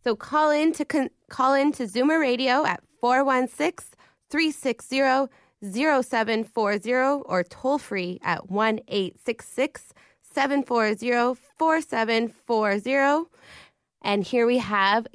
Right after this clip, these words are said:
Gary on the line from Brampton. He has an original July first, nineteen eighty,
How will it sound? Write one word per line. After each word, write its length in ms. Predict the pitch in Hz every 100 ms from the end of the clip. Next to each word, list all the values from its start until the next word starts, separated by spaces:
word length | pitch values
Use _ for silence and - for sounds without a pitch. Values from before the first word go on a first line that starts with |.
| - _
Gary 560 | 226 247 294 185 165 202
on 160 | 202 196
the 80 | 196
line 260 | 190 202
from 220 | 202 185
Brampton. 800 | 175 165 190 247 - 156 165 311 381 _ - _
He 120 | -
has 100 | 208
an 80 | 208
original 640 | 185 208 262 269 262 240
July 480 | 233 180 180 190 214
first, 500 | 220 - 208 220 247
nineteen 680 | 185 180 220 214 233 226 220
eighty, 640 | 202 196 226 220 214 208 196